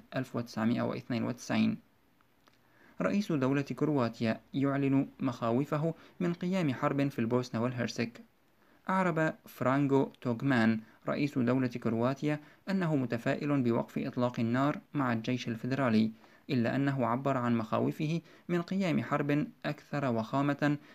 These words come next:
من الحرب الدائرة في كرواتيا، وقال إن انفجار حرب في البوسنة والهرسك بين الصرب والمسلمين سيدفع البوسنة والهرسك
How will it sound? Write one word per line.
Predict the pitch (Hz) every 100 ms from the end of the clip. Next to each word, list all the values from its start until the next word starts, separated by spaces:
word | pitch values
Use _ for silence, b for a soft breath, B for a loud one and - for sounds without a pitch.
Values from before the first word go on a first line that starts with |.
| B
من | 180
الحرب | 123 120 139 135
الدائرة | 117 113 139 123 131
في | 131 120
كرواتيا، | 113 143 131 110 110 117 117 _ _ _ -
وقال | 117 - 127 147 151 B B
إن | 180 180
انفجار | 170 180 185 190 147
حرب | 139 147 147 147 -
في | -
البوسنة | 120 120 139 131 120
والهرسك | 120 123 120 - 110 - b b
بين | 143 127
الصرب | 117 - 147 143 - -
والمسلمين | 143 123 120 120 123 139 156 156 B B
سيدفع | - 180 185 - 135
البوسنة | 120 123 143 143
والهرسك | 123 117 139 143 156